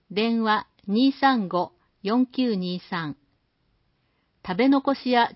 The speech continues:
調理くずなどの生ゴミは、燃やせるゴミの中で最も多く、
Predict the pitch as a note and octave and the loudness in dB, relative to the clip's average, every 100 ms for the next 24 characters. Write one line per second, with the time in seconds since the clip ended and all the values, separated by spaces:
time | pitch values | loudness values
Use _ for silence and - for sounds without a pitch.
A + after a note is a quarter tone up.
0 | - B3+ C4+ C4+ C#4+ C4+ A#3+ F#3+ F3+ E3+ | -2 0 2 0 -2 0 0 -2 -4 -4
1 | E3 F3+ G3 F#3+ E3+ D#3 D#3 - _ _ | -4 -2 -2 -2 -4 -4 -6 -8 _ _
2 | - E3+ G#3+ A#3+ C#4+ C4+ B3+ B3+ B3+ B3 | -6 0 0 2 0 2 2 2 2 0
3 | B3 G3+ F3 D#3+ E3 - C4 A#3 F#3+ F3+ | -2 -4 -4 -6 -8 -4 0 0 -2 -8
4 | - D#3 - | -10 -14 -14